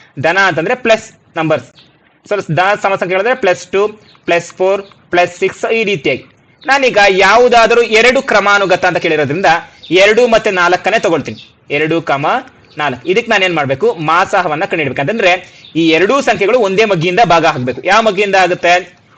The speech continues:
ಎರಡು ಒಂದ್ಲ ಎರಡು, ಎರಡು ಎರಡ್ಲ ನಾಲ್ಕು.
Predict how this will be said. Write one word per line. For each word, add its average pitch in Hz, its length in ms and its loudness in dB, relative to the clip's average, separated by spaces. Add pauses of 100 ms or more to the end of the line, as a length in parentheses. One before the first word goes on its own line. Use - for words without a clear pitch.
(520)
ಎರಡು 170 240 2
ಒಂದ್ಲ 226 280 -2
ಎರಡು, 175 600 2
ಎರಡು 165 220 2
ಎರಡ್ಲ 175 280 2
ನಾಲ್ಕು. 147 400 -2